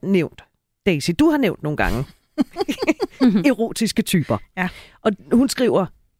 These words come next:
Speaker 1: "Vores kærlighedssprog og erotiske sprog var ikke ens, så vi fandt desværre først ud af det efter flere års fast forhold, fordi vi ikke kendte til sprogene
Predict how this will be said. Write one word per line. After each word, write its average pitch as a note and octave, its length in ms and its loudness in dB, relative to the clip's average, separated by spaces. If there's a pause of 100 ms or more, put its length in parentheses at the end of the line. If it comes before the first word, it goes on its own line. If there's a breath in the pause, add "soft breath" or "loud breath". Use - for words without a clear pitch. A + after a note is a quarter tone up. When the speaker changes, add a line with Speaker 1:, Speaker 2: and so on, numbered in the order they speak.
(100)
Speaker 1:
"Vores G3 300 0
kærlighedssprog A3 720 0
og G3+ 140 2
erotiske G3+ 500 -2
sprog - 360 -2
var F#3+ 160 -2
ikke G3 280 0
ens, - 260 -4
så F#3+ 80 -2
vi F3 120 0
fandt E3 220 -2
desværre E3+ 320 -2
først F#3 340 -4
ud G3 60 -2
af E3+ 160 0
det F3 140 -2
efter - 180 -8
flere G3 280 0
års - 220 -6
fast - 280 -4
forhold, C4 380 0
fordi G#3 220 -4
vi F#3 80 0
ikke F#3 120 -4
kendte F#3+ 220 -2
til D3+ 80 -2
sprogene C#4+ 480 0